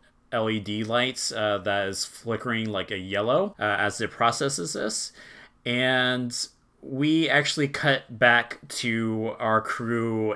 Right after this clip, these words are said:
in the elevator. As you're, like, two-thirds of the way down, uh, reaching the level, uh, the elevator, which already has, like, lighting,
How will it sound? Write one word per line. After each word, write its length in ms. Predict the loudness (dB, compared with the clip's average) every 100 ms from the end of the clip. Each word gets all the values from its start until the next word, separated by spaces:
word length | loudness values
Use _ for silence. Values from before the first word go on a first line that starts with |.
| -4
in 440 | -6 -2 -2 -2 -2
the 260 | -2 -2
elevator. 720 | -2 -2 0 -2 0 -2 -4 _ _
As 360 | 4 4 4 2
you're, 260 | 4 4
like, 240 | 6 4 2
two-thirds 580 | -4 -2 2 4 4 2
of 60 |
the 80 | 0
way 160 | 2 2
down, 560 | 2 2 2 -2 -6 -2
uh, 140 | 0
reaching 320 | 0 -2 -2 -2
the 80 |
level, 460 | 2 2 2 -2 -4 -14 -20 -2
uh, 220 | 2 2
the 540 | 2 -2 0 0 -2 -4 -2
elevator, 480 | 0 2 2 4
which 400 | 2 2 -2 -8 _ 4
already 240 | 6 6
has, 260 | 8 6 6
like, 160 | 0
lighting, 600 | 0 4 4 4 0 -2